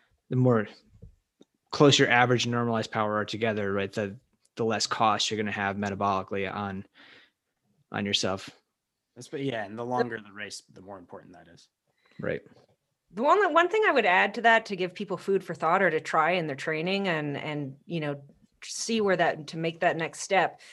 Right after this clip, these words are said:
Speaker 3: We're talking about shifting and body position, that kind of stuff. But, uh, I have my athletes do a lot of, um, R P M variance type work. Sometimes we do extreme and high R P M stuff.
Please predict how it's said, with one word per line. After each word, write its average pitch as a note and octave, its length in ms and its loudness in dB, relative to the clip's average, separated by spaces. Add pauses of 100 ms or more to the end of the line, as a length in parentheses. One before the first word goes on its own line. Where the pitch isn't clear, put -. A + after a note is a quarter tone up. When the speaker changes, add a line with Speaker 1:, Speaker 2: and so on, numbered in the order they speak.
(180)
Speaker 3:
We're F3+ 80 -4
talking A3+ 240 2
about D#3 140 2
shifting F#3 460 -2
and D#3 100 -4
body E3+ 220 2
position, E3+ 380 -8
that D#3+ 140 -4
kind E3+ 120 -6
of D#3+ 60 -8
stuff. E3 280 -2
But, E3 180 4
uh, D3 200 2 (640)
I B3+ 60 6
have E4 120 4
my G#4 160 6
athletes C#4 400 2
do G#3+ 240 6
a - 20 6
lot F3+ 240 8
of, F3 220 4 (240)
um, D3+ 480 0 (400)
R G#3 140 6
P G#3 180 -2
M F3+ 480 2
variance E3+ 760 0
type F#3+ 320 -4
work. G3+ 240 2
Sometimes F3 420 -2
we E3+ 80 0
do D#3+ 220 2
extreme E3 560 -2
and D#3 180 -2
high F3+ 260 2
R F3+ 160 2
P F3+ 160 -6
M F3 120 -2
stuff. E3+ 400 -2